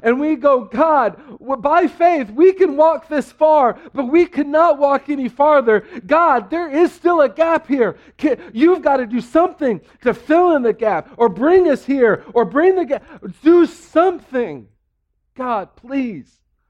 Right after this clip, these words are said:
do something." Maybe it's instantaneous.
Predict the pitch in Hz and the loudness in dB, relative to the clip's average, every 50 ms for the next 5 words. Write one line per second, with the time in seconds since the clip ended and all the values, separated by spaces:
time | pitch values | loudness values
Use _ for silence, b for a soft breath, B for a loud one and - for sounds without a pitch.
0 | _ _ _ _ _ _ _ _ _ _ _ _ _ 240 240 196 - - - 233 | _ _ _ _ _ _ _ _ _ _ _ _ _ -8 -8 -8 -8 -6 -6 -4
1 | 214 180 147 - _ _ - _ _ _ _ _ _ _ _ _ _ _ _ _ | -4 -4 -8 -14 _ _ -20 _ _ _ _ _ _ _ _ _ _ _ _ _
2 | _ _ _ _ _ _ _ _ _ _ _ _ _ _ _ _ _ _ _ _ | _ _ _ _ _ _ _ _ _ _ _ _ _ _ _ _ _ _ _ _
3 | _ _ _ _ _ _ - 135 143 143 147 143 139 _ 160 151 151 - 139 _ | _ _ _ _ _ _ -16 -14 -10 -8 -8 -8 -8 _ -18 -20 -18 -20 -20 _
4 | - 175 175 175 175 170 165 156 _ _ _ _ | -12 -8 -6 -6 -6 -8 -10 -14 _ _ _ _